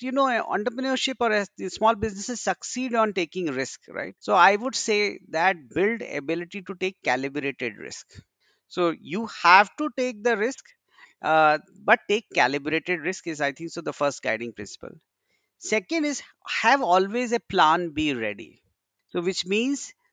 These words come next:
that when you are taking the risk, presume that, you know, f-, you know, fifty percent chances are that that risk may not turn out to be as successful as you want. But if that happens,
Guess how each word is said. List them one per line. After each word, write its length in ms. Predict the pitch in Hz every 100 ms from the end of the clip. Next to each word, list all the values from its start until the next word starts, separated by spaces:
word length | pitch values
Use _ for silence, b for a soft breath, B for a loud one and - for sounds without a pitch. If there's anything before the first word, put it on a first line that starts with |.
| _
that 140 | - 170
when 160 | 190
you 120 | 196
are 60 | 214 -
taking 380 | 196 220 254
the 120 | 196 170
risk, 300 | 254 - - _ _ _ -
presume 680 | 196 185 185 302 285 185 185
that, 220 | 202 196 _
you 80 | 220
know, 200 | 233 196
f-, 240 | 170 - _
you 100 | -
know, 140 | 190 180
fifty 420 | - 202 - 262
percent 340 | 226 214 226 202
chances 420 | 175 175 214 196
are 180 | 196 254
that 200 | 226 180
that 180 | 180 160
risk 280 | 170 180 -
may 220 | 156 175
not 280 | 190 190 185
turn 220 | 180 170 165
out 240 | 151 156 _
to 100 | 170
be 260 | 151 185 254 b
as 220 | - 185 -
successful 560 | 208 - 196 - 180
as 180 | 156 143
you 100 | 147
want. 360 | 127 - 294 190
But 180 | 208
if 160 | 247 185
that 260 | 214 262 -
happens, 680 | - 170 - - 160 254